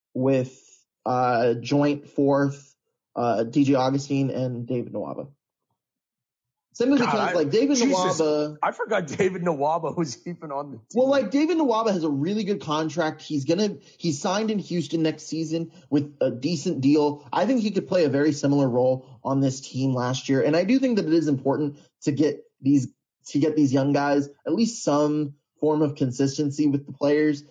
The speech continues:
Speaker 1: Um, you know, as someone that they can, like, lean to that isn't just gonna leave in less than a year. So I think having a guy like D J August-, or excuse me, David Nwaba makes sense.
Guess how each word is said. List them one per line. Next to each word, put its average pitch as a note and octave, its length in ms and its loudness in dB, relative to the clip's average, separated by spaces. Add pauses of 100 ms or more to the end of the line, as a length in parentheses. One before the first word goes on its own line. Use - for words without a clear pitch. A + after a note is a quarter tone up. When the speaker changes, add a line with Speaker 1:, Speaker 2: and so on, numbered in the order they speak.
(200)
Speaker 1:
Um, A#2 480 -2
you C#3 80 0
know, B2+ 160 2
as C3+ 200 -2
someone D#3 300 0
that C3+ 100 0
they C#3 120 2
can, C3+ 160 -2
like, B2 140 -4 (100)
lean C#3+ 380 0
to C#3 480 2 (100)
that B2+ 100 0
isn't C#3+ 220 2
just C#3 160 0
gonna C3 160 0
leave C3+ 720 2
in C3+ 340 0
less C3+ 280 0
than C3+ 120 -2
a C3+ 40 0
year. C#3 360 2 (240)
So - 100 -2
I D3+ 120 2
think A3 160 0
having D#3 260 0
a C#3 60 2
guy C3 100 2
like C3+ 160 2
D C3 80 0
J B2+ 120 0
August-, B2 380 -2
or C3+ 220 2
excuse C#3 240 0
me, A#2 100 -4
David B2 240 0
Nwaba B2 440 0 (260)
makes C#3 220 0
sense. D#3 460 -2